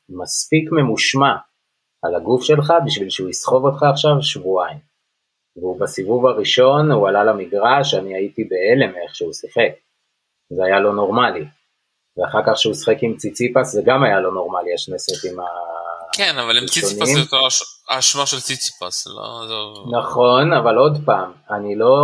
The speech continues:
Speaker 1: לא פחות מהרמה של המשחק, אלא מהאינטנסיביות שלו.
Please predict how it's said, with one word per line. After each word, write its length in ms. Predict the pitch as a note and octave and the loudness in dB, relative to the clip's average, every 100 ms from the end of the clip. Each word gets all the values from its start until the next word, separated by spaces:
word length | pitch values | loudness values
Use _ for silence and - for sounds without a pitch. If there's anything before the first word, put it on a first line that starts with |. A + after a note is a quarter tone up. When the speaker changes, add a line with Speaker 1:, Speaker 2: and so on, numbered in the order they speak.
| D3+ D3 C#3 B2+ - _ _ - | 6 6 4 2 -6 _ _ -16
Speaker 1:
לא 400 | G#2+ A2+ C#3 D3 | -4 2 4 4
פחות 340 | C#3 - C3+ C#3+ | 0 2 2 4
מהרמה 840 | D3 C3 A#2 G#2+ G#2 G2+ G#2+ A#2+ | 2 4 2 2 0 0 0 0
של 180 | - B2 | 0 -2
המשחק, 420 | G2+ - C3 D3 D3 | -2 -2 0 0 2
אלא 160 | G2+ G2 | 0 -2
מהאינטנסיביות 1080 | F#2 F#2 F2+ - F2 - - D#3+ E3 A2 - | -6 -10 -8 -8 -8 -4 0 4 4 2 0
שלו. 360 | F#2 F2 E2+ | -2 -4 -6